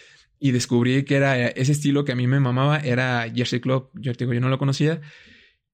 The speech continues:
Yo estaba en una etapa en la que estaba desarrollando, eh, planeando, eh, mi segundo sencillo de mi proyecto que se llama Club veintisiete.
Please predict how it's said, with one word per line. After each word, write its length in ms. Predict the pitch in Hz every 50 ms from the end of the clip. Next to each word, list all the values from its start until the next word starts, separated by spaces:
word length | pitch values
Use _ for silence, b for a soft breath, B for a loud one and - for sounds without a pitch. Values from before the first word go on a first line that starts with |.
| _
Yo 160 | _ 135 135 143
estaba 260 | 143 151 143 143 147
en 80 | 147
una 140 | 147 147 147
etapa 340 | 147 147 147 139 139 147 151
en 80 | 151 139
la 160 | 131 127 -
que 160 | - 120 117
estaba 280 | 117 113 - 127 131 135
desarrollando, 920 | 143 139 139 139 120 123 120 120 123 135 139 143 147 147 143 139 147 - - -
eh, 160 | 131 120 117
planeando, 640 | 117 - 120 120 120 123 127 135 143 147 143 147 147
eh, 760 | 143 131 123 120 120 120 120 120 120 120 117 117 120 117 117 117
mi 100 | 120 117
segundo 300 | - - 120 123 139 151
sencillo 540 | 147 147 131 147 - 143 147 170 190 202 190
de 200 | - 127 123 117
mi 100 | 117 117
proyecto 300 | 117 - 120 120 120 139
que 40 | -
se 40 | - 127
llama 140 | 127 131
Club 140 | - 139 135
veintisiete. 580 | 135 139 139 143 139 - 143 143 156 180 214